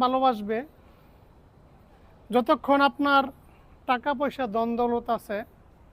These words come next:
ততক্ষণ মানুষ আপনাকে ভালোবাসবে। বুঝতে হবে এইখানে ভালো কাকে বাসে, সৌন্দর্যটা কিসের জন্য আপনাকে সৌন্দর্য হিসাবে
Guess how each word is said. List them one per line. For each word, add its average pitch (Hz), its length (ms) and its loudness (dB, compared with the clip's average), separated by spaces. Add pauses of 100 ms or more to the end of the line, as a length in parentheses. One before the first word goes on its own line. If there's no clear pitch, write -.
(1400)
ততক্ষণ 285 480 4 (100)
মানুষ 277 200 2 (120)
আপনাকে 269 320 -2 (260)
ভালোবাসবে। 196 540 0 (220)
বুঝতে 311 340 2
হবে 285 180 6 (100)
এইখানে 202 340 -2 (280)
ভালো 262 200 8 (140)
কাকে 311 360 6
বাসে, 233 280 0 (600)
সৌন্দর্যটা 285 640 6 (200)
কিসের 311 340 4
জন্য 302 140 6 (120)
আপনাকে 294 340 2 (180)
সৌন্দর্য 262 420 0 (440)
হিসাবে 247 360 -2